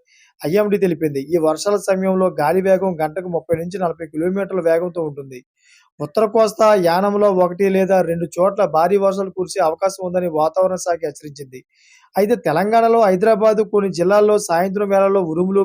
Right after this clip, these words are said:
పిడుగులతో కూడిన కే-, తేలికపాటి వర్షాలు కురిసే అవకాశం ఉంటుంది. ఈ వర్షాలు హీట్ వేవ్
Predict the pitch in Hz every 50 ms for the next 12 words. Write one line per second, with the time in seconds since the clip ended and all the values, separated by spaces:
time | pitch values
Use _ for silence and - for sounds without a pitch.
0 | 190 - 165 175 180 190 185 180 196 185 185 - 185 180 170 185 180 - - 160
1 | 165 165 156 _ 160 156 160 185 185 170 180 185 185 190 170 160 156 156 - 185
2 | 175 - - 165 160 - - 170 156 156 _ _ _ - - - - - - -
3 | 143 156 170 208 214 - 208 185 170 160 151 156 147 143 139 135 143 160 190 196
4 | 165 160 156 156 - 214 214 220 214 208 202 208 - _ _ _ _ _ - 180
5 | 202 214 185 214 220 220 220